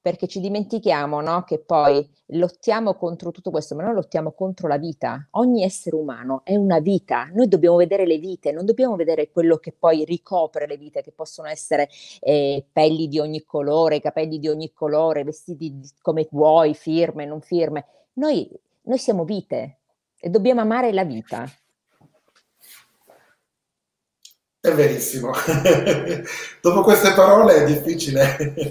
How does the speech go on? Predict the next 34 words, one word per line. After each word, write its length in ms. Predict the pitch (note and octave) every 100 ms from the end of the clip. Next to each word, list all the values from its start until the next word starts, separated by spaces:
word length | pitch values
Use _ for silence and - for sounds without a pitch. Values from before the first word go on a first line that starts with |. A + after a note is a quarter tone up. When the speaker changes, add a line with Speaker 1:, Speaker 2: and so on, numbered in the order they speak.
| - C#3+ - _
Speaker 2:
<laughs> 0 | - - - - -
Speaker 1:
No, 120 | A#3
Speaker 2:
andare 260 | - F#3+
Speaker 1:
perché 140 | G3 -
ce 60 |
ne 60 | A#3
Speaker 2:
avanti. 160 | G#3 A3
Speaker 1:
dimentichiamo, 800 | A3+ A3+ A#3+ A#3 G#3 F#3 F#3
ce 120 | F3+ G3+
ne 60 | F#3+
dimentichiamo 580 | G3+ G3+ G#3 G3 F#3+
spesso. 580 | F3+ - E3 D3+ - D3
Guarda, 400 | C#3+ C#3 C3+ C#3
io 240 | D#3+ F3+ D#3+
ultimamente 460 | D3+ - E3 F3+
sto 140 | D#3+ C#3+
facendo 400 | D#3 D#3+ D3+ D#3
tante 440 | E3 D#3+ D#3 D3
lotte 580 | C#3 C3+ _ - C#3 D3 _ _ _
per 200 | B2+ -
questo, 420 | C3+ B2+ - C#3
per 100 | C#3+
ricordare 400 | D3+ D#3+ E3+ F3
alle 120 | D#3+
persone 400 | D#3 D3+ - E3
tutti 200 | D3+ -
i 80 | D3
giorni 420 | D3 E3 F3 D3+
che 260 | - C#3 B2+ _ _
dobbiamo 360 | D3 D3+ F3 F3
lottare 500 | E3+ - E3+ E3 -
per 200 | E3 D#3+
la 120 | D3+
vita 560 | D3 D#3 - C#3 B2+